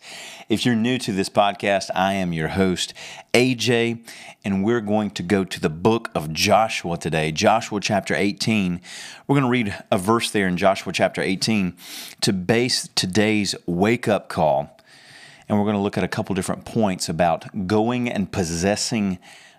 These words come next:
the land. I just finished up the book of Joshua in my personal Bible reading, and the book of Joshua, of course, has,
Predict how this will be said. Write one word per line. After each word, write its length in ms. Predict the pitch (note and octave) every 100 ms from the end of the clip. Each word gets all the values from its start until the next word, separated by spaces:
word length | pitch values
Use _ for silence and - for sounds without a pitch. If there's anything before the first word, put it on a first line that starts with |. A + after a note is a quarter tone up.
| -
the 220 | F#2+ F2
land. 640 | F2+ F2+ F2 D#2 B1 B1+ - _ _ _ - _ _ -
I 60 |
just 240 | F#2+ A#2+ -
finished 280 | C3 A#2+ A#2
up 140 | A2
the 80 | F#2+
book 160 | G2+
of 80 | F#2+
Joshua 560 | D#2+ D#2+ E2+ - E2+ D2
in 140 | F#2 F2
my 160 | F2
personal 580 | - - A2 - F#2+ D#2+
Bible 440 | C#2+ E2+ F2 E2+
reading, 400 | E2 D#2+ D2 F2+ - _ - - - - - _ _ -
and 400 | F#2+ F#2 F2+ E2+
the 80 |
book 220 | F#2 C3+ A#2
of 80 |
Joshua, 480 | F#2+ G2+ G2+ G#2+ G#2
of 100 | F2
course, 320 | - G#2 G2
has, 380 | - G2 E2+ -